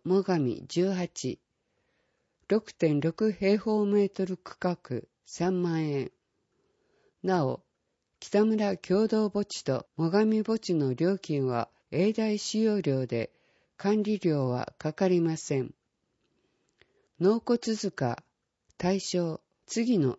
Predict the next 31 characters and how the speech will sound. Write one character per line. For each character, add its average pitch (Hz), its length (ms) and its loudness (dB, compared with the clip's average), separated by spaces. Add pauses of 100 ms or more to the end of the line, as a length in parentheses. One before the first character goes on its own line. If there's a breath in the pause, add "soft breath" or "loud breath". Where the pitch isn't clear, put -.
(100)
い 147 80 -2
ず 190 140 -2
れ 233 120 4
か 165 240 0
を 131 80 2
満 127 200 -2
た 196 120 0
す - 180 -10
方。 123 400 -4 (1080)
岩 175 160 4
見 220 140 4
沢 233 240 0
市 175 180 0
に 135 260 0
住 233 220 0
所 202 180 0
が 156 140 0
あ 139 80 2
り、 120 260 -2 (280)
親 233 340 0
族 170 280 0
の 135 220 0
遺 147 100 -2
骨 190 420 -2
を 175 260 0
管 214 260 0
理 139 140 -4
し - 100 -8
て 131 140 -2
い 127 120 -2
る。 - 200 -10